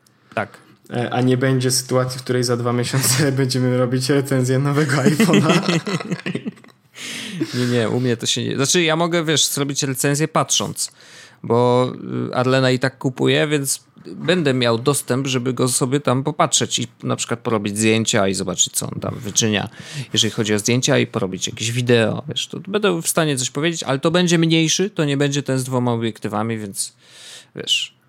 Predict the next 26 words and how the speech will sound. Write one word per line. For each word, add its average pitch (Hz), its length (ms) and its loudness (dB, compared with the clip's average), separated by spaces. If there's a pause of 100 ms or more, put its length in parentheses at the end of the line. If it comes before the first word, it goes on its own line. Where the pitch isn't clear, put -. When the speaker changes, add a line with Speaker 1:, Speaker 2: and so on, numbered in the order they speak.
Speaker 1:
ostrożnie 127 720 0
z - 100 -2
tymi 107 440 -4
nowościami. 110 760 0 (1400)
Speaker 2:
Rozumiem, 120 520 2 (120)
rozumiem 123 560 2
to, 117 140 0
Wojtku, 117 320 -2
w - 80 -12
pełni. 110 380 0 (760)
E, 120 300 4
no 160 120 4
to 196 120 -2
cóż, - 460 2 (240)
myślę, 165 440 2
że 156 420 2 (720)
słyszymy 147 600 0
się 135 180 -4
już 127 380 0
za 123 200 -2
tydzień. 160 400 -2 (380)
Speaker 1:
Owszem, 190 500 0 (100)
natomiast 220 720 0 (380)
będziemy 190 640 2
jeszcze 180 340 2
coś - 460 -2